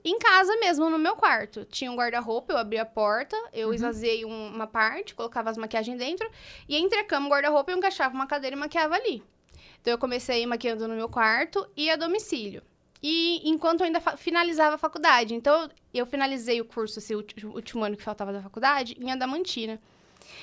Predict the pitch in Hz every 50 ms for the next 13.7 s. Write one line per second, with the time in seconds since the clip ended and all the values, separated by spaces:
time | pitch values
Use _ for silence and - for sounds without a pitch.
0 | - - - 262 262 269 269 302 285 277 247 233 254 240 226 240 247 254 - -
1 | 277 254 269 294 330 330 320 285 285 285 285 277 285 277 - - 262 269 285 311
2 | 339 392 403 392 - 370 370 381 392 349 392 392 427 440 - - 254 202 170 -
3 | - - - - 240 240 247 269 285 - 311 311 302 277 285 311 - - 311 339
4 | 403 403 - 320 240 214 202 208 214 220 220 254 269 320 269 262 254 - 254 226
5 | 240 240 254 247 247 240 233 220 220 220 254 262 269 285 - 381 370 370 349 330
6 | 339 359 403 381 403 381 370 370 - 381 370 359 349 370 370 370 370 415 453 440
7 | 339 277 247 214 214 214 220 - _ _ _ - - - - - _ _ 381 381
8 | 381 392 392 403 415 403 381 392 - 311 285 285 294 - 294 294 285 - 302 269
9 | 269 262 262 262 254 254 - 254 254 269 - 247 - 262 247 226 240 226 240 254
10 | 254 254 220 202 196 202 202 214 247 254 294 311 - - 285 302 330 330 330 359
11 | 370 359 - - 339 339 349 359 381 392 381 - 381 359 359 - 370 339 339 339
12 | 349 330 320 330 339 320 - - 359 370 349 320 311 320 311 - - - - 330
13 | 349 381 370 349 302 294 294 294 - - - - -